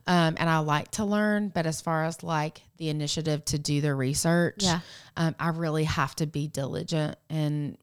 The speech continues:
Speaker 1: you know, any, anytime you're in a field,
Speaker 2: Mm-hmm.
Speaker 1: you've got to be willing to learn and know what's coming and to
Speaker 2: Yeah.
Speaker 1: know how to protect yourself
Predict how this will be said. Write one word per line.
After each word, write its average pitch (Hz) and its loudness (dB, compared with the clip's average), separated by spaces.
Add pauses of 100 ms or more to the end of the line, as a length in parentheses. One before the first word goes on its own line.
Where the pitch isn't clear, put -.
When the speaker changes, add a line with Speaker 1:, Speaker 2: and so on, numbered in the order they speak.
(180)
Speaker 1:
you 160 -20
know, 127 -6 (340)
any, 202 2
anytime 196 4
you're 156 4
in 165 4 (180)
a 156 -4
field, 143 2
Speaker 2:
Mm-hmm. 202 -2 (120)
Speaker 1:
you've 160 2
got 147 4
to 170 2
be 151 2
willing 147 0
to 147 0
learn 139 2
and 143 2
know 139 2
what's 139 -2
coming 202 2
and 156 -2
to 190 -2
Speaker 2:
Yeah. 165 4
Speaker 1:
know 143 2
how 143 2
to 123 -2
protect - 0
yourself 180 2